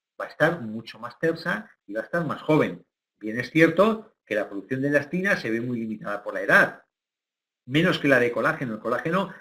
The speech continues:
tiene cierta limitación por la edad, pero, pero, mm, eh, una persona con setenta años aún puede producir colágeno. Elastina no, con setenta años ya no produce elastina.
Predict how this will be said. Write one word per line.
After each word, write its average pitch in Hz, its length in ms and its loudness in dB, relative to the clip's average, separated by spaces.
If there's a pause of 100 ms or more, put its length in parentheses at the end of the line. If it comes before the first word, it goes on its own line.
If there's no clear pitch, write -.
(260)
tiene 147 360 2
cierta 131 260 0
limitación 151 480 0
por 156 100 -2
la 147 80 4
edad, 170 260 2
pero, 123 340 2
pero, 110 440 -8
mm, 113 240 -12 (380)
eh, 113 120 -4
una 147 240 0
persona 156 300 -2
con 165 120 -2
setenta 156 340 -2
años 175 220 -4
aún 151 220 0
puede 165 220 4
producir 160 360 0
colágeno. - 520 -4 (200)
Elastina 135 520 -4
no, 127 320 -2
con - 120 -20
setenta 123 360 -8
años 170 240 -4
ya 151 80 -2
no 147 120 -4
produce 135 280 -4
elastina. 104 520 -8